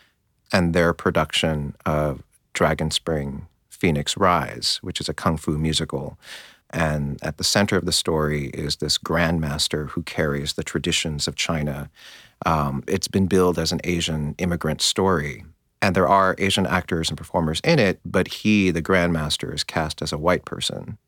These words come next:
You know, it's complicated because they actually, uh, they actually hired an Asian director from Asia who was not aware, really, of the, the long history of yellowface in America.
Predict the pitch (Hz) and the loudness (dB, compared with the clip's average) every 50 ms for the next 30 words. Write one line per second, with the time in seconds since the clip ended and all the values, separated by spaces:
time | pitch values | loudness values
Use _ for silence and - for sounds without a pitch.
0 | _ _ - 143 151 147 131 139 - - 180 190 - 196 156 - 98 85 85 76 | _ _ 4 6 6 6 4 4 2 2 0 2 2 2 2 4 4 4 4 2
1 | - 110 - - 107 101 98 - - 104 107 107 101 - - - 98 92 - - | 0 0 2 4 4 4 4 4 4 4 4 4 2 2 0 0 0 0 0 -6
2 | - - 101 101 98 95 87 107 104 104 113 - - 98 92 - - - 135 143 | -4 0 2 2 4 4 4 4 4 4 2 0 -2 -2 -2 0 0 2 2 4
3 | 127 104 95 90 90 85 - 90 95 98 98 - 95 90 85 - 95 95 113 139 | 2 2 2 2 0 0 0 0 0 0 2 2 0 0 0 2 2 2 2 0
4 | - - 80 80 78 - - 101 90 90 82 - 92 104 107 - - - - - | -2 -4 -6 -6 -4 0 2 2 2 2 0 0 0 0 0 0 -2 -4 -6 -10
5 | - - - - - - - - _ - - - - 110 92 92 90 - 98 92 | -12 -16 -20 -20 -20 -20 -20 -20 _ -18 -12 -2 0 2 2 4 2 2 2 4
6 | 90 92 90 87 82 82 90 92 92 92 90 90 87 73 71 62 64 62 80 82 | 4 4 4 2 0 2 4 4 4 6 6 4 2 2 -2 -6 -6 -8 -8 -6
7 | 82 80 78 76 78 80 78 - 87 85 80 - _ - 92 90 87 85 85 82 | -6 -4 -4 -4 -4 -6 -4 -4 -4 -4 -4 -8 _ -4 -2 -2 0 0 0 0
8 | 82 82 82 78 - 87 82 - - - 76 78 76 73 78 82 78 78 76 78 | 0 0 -2 -2 -2 -2 -2 -2 -2 -2 -4 -4 -4 -4 -2 -2 -2 -2 -2 -4
9 | 80 - 78 73 69 69 - - - 73 78 85 90 95 92 87 80 80 - - | -2 -2 -2 -2 0 -2 -2 -2 -2 -2 -2 0 2 4 4 4 2 2 0 0
10 | 87 80 78 78 | 0 0 -2 -4